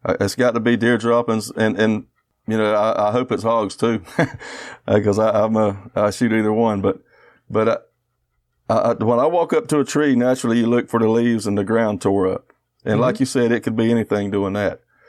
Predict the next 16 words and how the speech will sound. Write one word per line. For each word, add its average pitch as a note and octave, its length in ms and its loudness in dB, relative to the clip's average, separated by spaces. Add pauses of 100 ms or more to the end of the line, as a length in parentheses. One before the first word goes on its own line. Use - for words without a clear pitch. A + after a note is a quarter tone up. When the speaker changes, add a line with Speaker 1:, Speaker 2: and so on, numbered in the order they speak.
(340)
Speaker 1:
But, - 500 0 (380)
but A#2+ 420 2
if, G#2 160 4 (1120)
like A#2 240 0
I - 20 2
said, C#3+ 320 0
if A2+ 160 0
a G#2 240 2
deer C3+ 500 0 (340)
coming D3+ 300 2
to D3 240 2
a, A2 140 4 (120)
an A2 60 2
oak D3+ 220 0
tree, F#2+ 300 0 (240)
there's, G#2+ 260 0